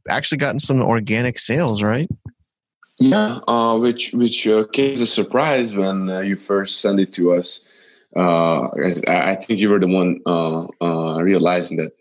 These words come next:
Speaker 2: "Hey guys, is, were these y-, you, or how did this get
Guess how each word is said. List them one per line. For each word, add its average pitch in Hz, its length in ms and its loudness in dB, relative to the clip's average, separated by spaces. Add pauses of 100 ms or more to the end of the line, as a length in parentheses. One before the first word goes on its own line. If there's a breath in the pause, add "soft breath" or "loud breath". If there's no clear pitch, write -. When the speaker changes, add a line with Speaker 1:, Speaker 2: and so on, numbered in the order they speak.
Speaker 2:
"Hey 117 100 0
guys, 107 400 -2
is, 95 160 0 (400)
were 120 140 2 (100)
these - 160 2 (100)
y-, 80 200 -8 (280)
you, 143 540 0
or 90 300 0 (340)
how 117 100 0
did 175 200 0
this 104 160 -2
get 143 200 0